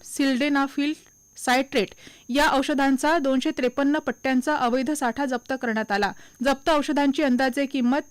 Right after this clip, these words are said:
वीस हजार चारशे अठ्ठेचाळीस रुपये असून पुढील कारवाई सुरू आहे.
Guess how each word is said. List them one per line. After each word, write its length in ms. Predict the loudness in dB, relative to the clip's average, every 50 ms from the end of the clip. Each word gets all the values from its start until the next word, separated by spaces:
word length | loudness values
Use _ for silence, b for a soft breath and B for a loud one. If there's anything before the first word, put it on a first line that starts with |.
| -10 -4
वीस 260 | -2 0 0 0 0
हजार 240 | 0 0 0 0 0
चारशे 360 | 0 0 -2 -2 -2 -2 -2
अठ्ठेचाळीस 440 | -4 -2 -2 -4 -4 -2 -2 -2 -2
रुपये 280 | -4 -4 -2 -2 -2 -2
असून 220 | -2 -2 -4 -4 -6 -8 B B B B B
पुढील 240 | -2 0 2 2 2
कारवाई 380 | 0 0 0 0 0 -2 -2 -4
सुरू 300 | -4 -4 -4 -2 -2 -2
आहे. 280 | -2 -2 -4 -4 -6